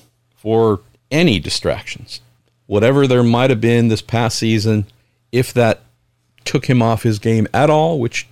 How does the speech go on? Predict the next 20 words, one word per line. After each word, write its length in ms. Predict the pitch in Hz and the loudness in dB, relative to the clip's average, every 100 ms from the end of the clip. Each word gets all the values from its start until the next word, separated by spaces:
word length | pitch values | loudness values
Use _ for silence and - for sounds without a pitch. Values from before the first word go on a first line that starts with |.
| _ - - _ | _ -20 -20 _
I 100 | 92 | -4
asked 220 | 117 147 | -2 0
him 140 | 151 117 | 0 2
multiple 360 | 120 156 - | 2 -2 -4
times 360 | 160 156 190 170 | -2 0 0 0
about 320 | 92 80 - | -2 -2 -4
that, 300 | 87 113 104 - _ _ _ _ | -2 -2 -4 -12 _ _ _ _
have 340 | - 107 135 147 | -6 0 0 0
it, 140 | 175 _ _ _ _ _ _ | -2 _ _ _ _ _ _
is 220 | 117 139 151 | 0 2 4
it, 320 | 170 - 110 | 2 -2 -2
be 240 | 123 156 | 2 4
it, 260 | 165 160 104 | 4 0 0
do 220 | 127 165 | 4 6
it, 120 | 180 - _ _ _ | 4 0 _ _ _
is 80 | 110 | -4
there 120 | 101 | 0
anything, 760 | 113 147 147 151 156 156 151 143 _ _ _ | 2 2 2 2 2 2 0 -2 _ _ _
you 100 | 151 | -18
know, 80 | 160 | -16